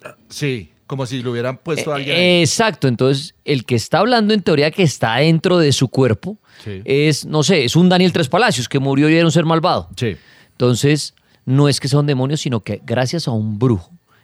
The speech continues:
Speaker 2: el brujo toma ese asesino, toma esa mala persona en vida y, le, y como que lo manipula.
Speaker 1: Sí.
Speaker 2: Le dice, "Quiero que vaya y ataque a Paul".
Speaker 1: Haga tal cosa.
Speaker 2: Empieza a asustarlo,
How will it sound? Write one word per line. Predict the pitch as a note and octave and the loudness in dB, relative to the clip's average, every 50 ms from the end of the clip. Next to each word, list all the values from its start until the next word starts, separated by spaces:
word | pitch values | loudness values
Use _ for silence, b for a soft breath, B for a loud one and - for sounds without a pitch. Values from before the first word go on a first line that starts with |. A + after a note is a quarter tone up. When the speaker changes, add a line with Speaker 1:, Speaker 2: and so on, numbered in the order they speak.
| b - | b -12
Speaker 2:
el | A2 G2+ | -10 -8
brujo | G2+ G#2+ G2+ B2 C#3+ - - _ | -6 -6 -4 -4 -6 -8 -10 _
toma | - D#3+ F3+ A#3 A#3+ G#3+ C#3 G2+ G2 | -8 -6 -6 -4 -4 -4 -4 -4 -2
ese | G2+ G2+ G#2 G2+ - - B2+ B2 B2 | -2 -4 -4 -4 -4 -2 -2 -2 -2
asesino, | A#2+ - - G#2+ F#2+ - - A#2+ A#2+ A2+ A#2 A#2+ A2+ b b b b b | -2 -4 -6 -8 -6 -4 -2 0 0 0 0 -2 -4 b b b b b
toma | - B2 B2+ C3 | -4 -2 -2 -2
esa | B2+ - C3+ | -2 -2 -2
mala | C3+ C3+ C#3 C3+ C3+ C3+ - | 0 0 2 2 0 0 0
persona | C3 A2 - - G2+ G#2+ | -2 -2 -2 -2 -2 -2
en | A#2 A#2 A#2 A2+ | -2 -2 0 0
vida | C3+ A#2+ A2+ G#2+ A2+ A#2+ b b b b b b b b b b b b b b _ _ | 2 2 2 0 -2 -6 b b b b b b b b b b b b b b _ _
y, | C#3+ B2+ | -2 0
le, | A#2+ A#2+ A#2+ - | 0 2 0 0
y | - G#2+ | -2 -6
como | - C#3+ C#3 A#2 B2+ C3 C3+ A#2 | -6 -6 -6 -4 -2 -2 -2 -2
que | - B2 | 0 0
lo | A2+ G#2+ | 0 0
manipula. | G#2 G2 G2 - - E3+ C3 F2+ D#2+ - _ _ _ | 0 -2 -4 -2 -2 -2 -2 -2 -6 -12 _ _ _
Speaker 1:
Sí. | - - F2+ | -20 -18 -8
Speaker 2:
Le | - G#2+ | -4 -2
dice, | A#2 G#2 - B2+ - | -2 -2 -2 -4 -6
"Quiero | _ - - G#2+ G#2 A2+ C3 - | _ -10 -8 -6 -4 -4 -6 -8
que | - - G2+ | -8 -8 -8
vaya | F2+ F2 F#2 F#2+ G#2+ | -6 -6 -6 -6 -6
y | A#2 | -8
ataque | A2+ F#2+ - F2 D#2+ - - F#2+ | -8 -8 -10 -12 -14 -12 -10 -12
a | |
Paul". | - - F2 F#2+ F2 E2 - _ | -12 -10 -12 -12 -12 -12 -16 _
Speaker 1:
Haga | - F2+ F2+ G2+ - | -20 -18 -16 -16 -14
tal | A#2+ G#2+ F#2 | -14 -14 -14
cosa. | - G#2+ F#2+ - - - _ _ _ _ _ - | -14 -14 -16 -16 -18 -20 _ _ _ _ _ -10
Speaker 2:
Empieza | B2 G2+ - A#2 G2+ - B2+ | -10 -6 -4 -4 -4 -2 -4
a | |
asustarlo, | - - A2 - - - A2 G#2 G2+ G#2 F2 E2+ | -6 -8 -10 -12 -8 -6 -6 -4 -4 -6 -8 -10